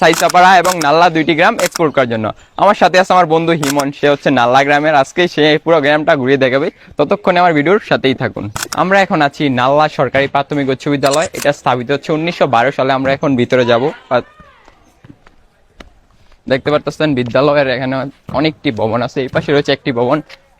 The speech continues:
আর এই পাশে রয়েছে আরেকটি ভবন, আর এই পাশে রয়েছে আরেকটি ভবন। ভবনটি খুবই সুন্দর। এখানে মোট তিনটি ভবন রয়েছে। এটা হচ্ছে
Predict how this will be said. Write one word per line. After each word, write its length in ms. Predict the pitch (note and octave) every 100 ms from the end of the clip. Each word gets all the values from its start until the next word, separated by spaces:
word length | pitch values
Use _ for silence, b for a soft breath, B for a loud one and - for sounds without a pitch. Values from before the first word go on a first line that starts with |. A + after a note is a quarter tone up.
| -
আর 60 | A#2 B2
এই 40 | A#2
পাশে 160 | D3+ D3
রয়েছে 180 | C3 C3
আরেকটি 220 | C3+ D3 C3+
ভবন, 180 | C3 C3 A2+ -
আর 60 | C3
এই 60 | B2+
পাশে 160 | D3 C3+
রয়েছে 180 | B2 -
আরেকটি 200 | B2 C3+ A2
ভবন। 140 | G#2 G2+
ভবনটি 280 | B2 C#3+ F3
খুবই 180 | E3+ D#3+ -
সুন্দর। 240 | C#3 B2+ C#3
এখানে 180 | C#3+ C#3+ C3+
মোট 100 | C#3+ -
তিনটি 240 | F3 D#3 D3+
ভবন 160 | C3 C3
রয়েছে। 180 | C3 D#3 F3+ B B -
এটা 100 | D#3+
হচ্ছে 140 | E3